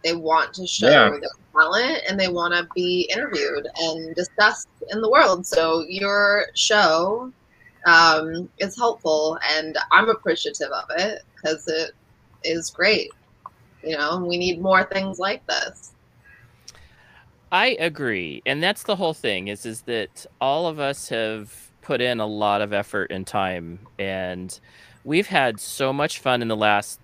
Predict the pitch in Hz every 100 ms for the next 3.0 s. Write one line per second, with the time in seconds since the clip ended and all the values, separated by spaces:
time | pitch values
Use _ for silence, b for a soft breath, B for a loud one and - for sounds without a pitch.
0 | _ - 120 113 113 117 95 90 80 -
1 | - 104 110 139 147 127 - 104 95 -
2 | - 107 - 107 101 101 90 80 -